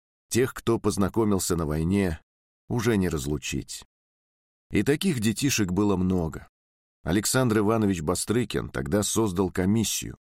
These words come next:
куда вошли Лиза Глинка, доктор Рошаль и ещё несколько человек, которые занимались подобными случаями.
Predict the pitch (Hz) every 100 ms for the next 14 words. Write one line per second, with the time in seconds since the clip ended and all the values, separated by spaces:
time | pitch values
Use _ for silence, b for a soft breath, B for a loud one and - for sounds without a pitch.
0 | - 82 85 85 - 85 87 78 - 92
1 | 85 76 78 107 127 113 110 101 _ _
2 | _ - 107 131 - 80 78 76 - 110
3 | 127 104 _ _ _ - 107 - 165 131
4 | 127 113 98 92 90 78 85 131 - -
5 | 71 98 101 76 80 76 95 90 - 76
6 | 71 82 78 78 76 - 80 71 - 64
7 | -